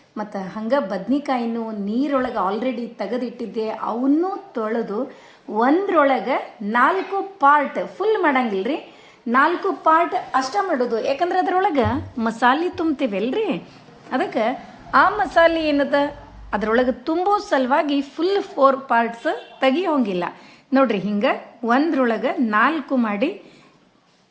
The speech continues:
ಒಂದೊಂದೇ ಹೆಚ್ಚಿ ಚೆಂದಾಗಿ ಇಟ್ಕೋತೀನಿ. ಮತ್ತು ಹಂಗೆ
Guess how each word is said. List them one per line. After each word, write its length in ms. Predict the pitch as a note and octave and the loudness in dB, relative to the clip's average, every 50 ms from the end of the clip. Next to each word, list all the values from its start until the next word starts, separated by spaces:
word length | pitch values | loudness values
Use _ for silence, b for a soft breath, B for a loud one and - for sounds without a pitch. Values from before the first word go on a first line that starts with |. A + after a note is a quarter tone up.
| _ _ _ _ _ _ - | _ _ _ _ _ _ -2
ಒಂದೊಂದೇ 800 | A#3 B3+ C#4+ D4+ D4+ D4+ C#4 B3 A3+ G3+ F#3 F3+ F3 A#3 - | 0 2 4 4 4 4 4 2 2 0 -2 -2 0 0 -2
ಹೆಚ್ಚಿ 600 | D#4+ C#4+ A#3 B3 C4+ C#4+ - - - - A3 A#3 | -2 0 2 2 2 2 0 -8 -8 -8 -6 -6
ಚೆಂದಾಗಿ 680 | A#3 - - - C#4 C#4+ D4+ D4 C4 G#3+ F#3 F3+ F#3+ C#4 | -8 -10 -10 -4 -2 0 0 0 0 0 -2 -4 -6 -6
ಇಟ್ಕೋತೀನಿ. 840 | E4+ F#4+ G4 F#4+ E4+ - - - D4+ C4+ - A#3 F#3 F3 E3+ E3 B B B B B B B - | -6 -6 -6 -6 -8 -8 -2 0 0 0 0 -4 -4 -4 -4 -6 B B B B B B B -6
ಮತ್ತು 240 | G#3 G#3 G#3 - G3+ | -6 -6 -4 -4 -6
ಹಂಗೆ 840 | F3+ - - A3+ A3 A#3+ C4+ C#4 E4+ D4 G#3+ G#3 B3 - - - | -6 -6 -6 -2 2 2 2 4 2 2 0 0 -2 -6 -8 -16